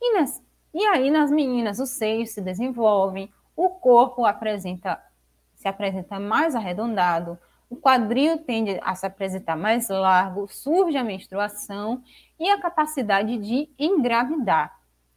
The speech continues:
Ou seja, a partir da primeira menstruação, também existe a capacidade de engravidar. Esse é o primeiro sinal. E aí, então,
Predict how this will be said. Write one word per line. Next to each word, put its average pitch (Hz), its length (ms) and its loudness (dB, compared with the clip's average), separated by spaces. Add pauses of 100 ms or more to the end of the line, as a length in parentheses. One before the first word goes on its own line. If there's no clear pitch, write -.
(140)
Ou 240 100 0
seja, 190 300 -4
a 180 40 -2
partir 240 360 -6
da 311 100 2
primeira 311 520 -2
menstruação, 220 840 -4 (220)
também 339 540 0
existe 202 300 -6
a - 20 -6
capacidade 190 640 -4
de 202 80 -6
engravidar. 220 680 -4 (280)
Esse 185 260 -4
é 233 80 4
o 226 140 -2
primeiro 233 380 -4
sinal. 311 400 -6 (1700)
E 233 140 0
aí, 202 240 2
então, 202 540 -4